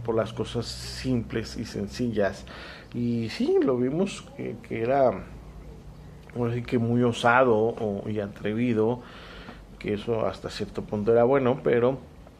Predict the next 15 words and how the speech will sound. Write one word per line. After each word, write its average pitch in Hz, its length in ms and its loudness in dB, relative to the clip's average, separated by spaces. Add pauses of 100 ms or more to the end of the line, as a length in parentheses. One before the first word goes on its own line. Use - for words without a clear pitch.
(800)
tenía 117 320 -2
que 110 100 -6
controlar 113 720 2
mucho 110 340 -2
su - 220 -8
carácter 95 460 0
y 101 40 -6
su 101 120 -10
temperamento 95 760 -4
antes 98 380 -4
de 104 300 -2
conocer 98 460 -6
a 98 80 -6
Jesús. - 480 -4 (1300)
Y 143 960 2